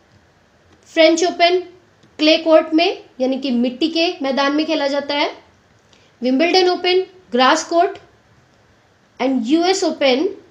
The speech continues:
हार्ड कोर्ट में खेला जाता है। ठीक है, तो आपका फर्स्ट and लास्ट वन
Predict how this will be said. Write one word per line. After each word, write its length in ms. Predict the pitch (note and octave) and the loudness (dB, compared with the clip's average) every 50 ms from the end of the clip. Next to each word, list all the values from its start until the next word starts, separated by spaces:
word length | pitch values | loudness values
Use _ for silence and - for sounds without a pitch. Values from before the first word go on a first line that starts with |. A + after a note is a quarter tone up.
| _ _ - | _ _ -4
हार्ड 300 | - C#4+ D4+ D#4+ D#4+ - | 0 2 4 4 4 2
कोर्ट 220 | - B3 A3 - A3+ | 2 2 2 2 0
में 100 | A#3+ A#3 | -4 -2
खेला 200 | A3+ A#3+ G3+ G3 F#3+ | -2 -2 -2 -2 -4
जाता 300 | G3 F#3 E3+ - F3 - | -6 -8 -8 -10 -12 -14
है। 120 | - - _ _ _ _ _ _ _ _ _ _ _ _ _ - | -14 -16 _ _ _ _ _ _ _ _ _ _ _ _ _ -10
ठीक 200 | D4 C4+ - D#4+ | -10 -6 -4 -4
है, 100 | E4+ A4 - - - - - _ _ _ - | -4 -4 -6 -12 -20 -20 -20 _ _ _ -2
तो 60 | C#4 | 0
आपका 420 | C#4 C#4+ C#4+ - - E4 E4 F4+ G#4 - - - - _ _ - - - | 2 2 0 0 2 2 4 4 2 0 -4 -16 -20 _ _ -18 -8 -2
फर्स्ट 600 | D#4 D#4+ E4+ G#4 A4+ - - - - _ - - - _ _ _ _ _ _ _ _ _ _ _ - | 4 6 6 6 4 2 -6 -14 -18 _ -20 -20 -20 _ _ _ _ _ _ _ _ _ _ _ -8
and 160 | B3+ C#4 D4+ | -4 -2 0
लास्ट 420 | D4+ D4+ - E4+ F#4 E4+ - - F#4+ | 2 4 4 4 2 2 -2 -6 -2
वन 440 | D#4 D#4 C#4+ C4 A#3 A#3+ C#4 F4+ | 0 0 2 2 0 0 -2 -4